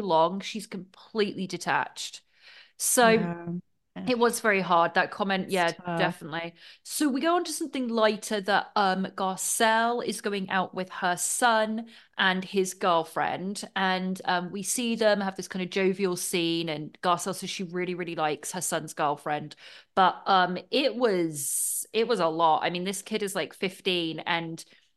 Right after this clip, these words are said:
Speaker 1: and he's, you know, Garcelle is saying, "Sometimes I want him to come watch a movie with me." And he's walking around because he's FaceTiming you and, um,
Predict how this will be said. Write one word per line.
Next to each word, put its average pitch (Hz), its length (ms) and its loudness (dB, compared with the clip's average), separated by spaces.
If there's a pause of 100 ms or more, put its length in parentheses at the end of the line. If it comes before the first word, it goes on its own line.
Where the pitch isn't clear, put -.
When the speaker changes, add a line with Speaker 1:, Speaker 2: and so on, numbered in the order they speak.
(220)
Speaker 1:
and 185 160 -2
he's, 196 640 -6
you 190 140 -6
know, 180 100 -2
Garcelle 175 480 -2
is 175 80 -6
saying, 170 320 -4
"Sometimes 269 380 -6
I - 20 -4
want 240 200 -2
him 226 120 -6
to - 100 -12
come 208 180 -6
watch - 200 -4
a - 20 -2
movie 226 320 -2
with 175 200 -4
me." 165 100 -4
And 165 80 -4
he's 170 140 -10
walking 214 360 -4
around 170 500 2 (320)
because 185 480 0
he's 185 420 -8
FaceTiming 180 760 -2
you 156 420 -4
and, 170 360 -4
um, 170 440 2